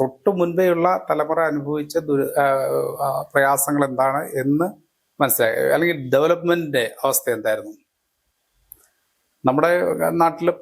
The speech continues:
ഭൂരിപക്ഷവും, ഏ, വ-, ഇടവഴികളായിരുന്നു, നടവഴികളായിരുന്നു, പാടത്തിലുള്ള വഴികളായിരുന്നു. കിലോമീറ്ററുകൾ നടന്നാണ് എല്ലാവരും നടന്നുകൊണ്ടിരുന്നത്. അത് കുട്ടികളാവട്ടെ മുതിർന്നവരാവട്ടെ എല്ലാം.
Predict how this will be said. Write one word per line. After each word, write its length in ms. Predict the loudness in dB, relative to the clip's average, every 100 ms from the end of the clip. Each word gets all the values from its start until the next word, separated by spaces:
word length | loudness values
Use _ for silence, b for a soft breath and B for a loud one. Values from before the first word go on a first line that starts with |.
| -8
ഭൂരിപക്ഷവും, 920 | -2 0 2 2 2 0 0 0 2
ഏ, 180 | 2 2
വ-, 680 | -2 -2 0 0 -2 0 0
ഇടവഴികളായിരുന്നു, 800 | 2 0 0 0 0 -2 -8
നടവഴികളായിരുന്നു, 880 | -2 -2 0 -2 -2 -4 -4 -12 -16 _ -2
പാടത്തിലുള്ള 640 | 0 0 -2 -4 -2 0
വഴികളായിരുന്നു. 680 | 0 0 0 0 -2 -4 -14 -18 _ _ _ -20 _ _ _ _ 0
കിലോമീറ്ററുകൾ 500 | 2 2 2 2 0
നടന്നാണ് 640 | 0 0 2 0 -2 -8 -8
എല്ലാവരും 440 | -2 0 0 -4 -12 _ _ -2
നടന്നുകൊണ്ടിരുന്നത്. 1000 | 0 2 0 0 -2 -2 -8 -10 -2
അത് 320 | 0 2 0 -2
കുട്ടികളാവട്ടെ 760 | -8 -2 2 2 2 0 -2 -2
മുതിർന്നവരാവട്ടെ 640 | -2 0 2 2 0 2 2
എല്ലാം. 280 | 2 0